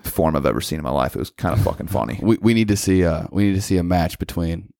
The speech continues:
Speaker 2: Brooks and, and DeChambeau, I
Speaker 1: I know.
Speaker 2: think.
Speaker 1: That's what I was thinking. I think it'd be better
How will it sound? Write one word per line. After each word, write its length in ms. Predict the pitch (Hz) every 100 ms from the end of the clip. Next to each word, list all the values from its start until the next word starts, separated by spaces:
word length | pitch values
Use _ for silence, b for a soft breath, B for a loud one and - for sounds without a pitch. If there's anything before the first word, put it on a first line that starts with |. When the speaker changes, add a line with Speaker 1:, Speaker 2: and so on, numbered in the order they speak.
| _ 98
Speaker 2:
Brooks 360 | 95 85 -
and, 220 | 85 73 -
and 140 | 87 80
DeChambeau, 420 | 87 80 78 69
I 100 | 120
Speaker 1:
I 20 |
know. 160 | 120 113
Speaker 2:
think. 100 | 101
Speaker 1:
That's 200 | 123 156
what 100 | 131
I 100 | 110
was 100 | 110
thinking. 240 | 101 95
I 80 | 101
think 180 | 123 123
it'd 120 | 117
be 100 | 107
better 460 | 95 92 95 98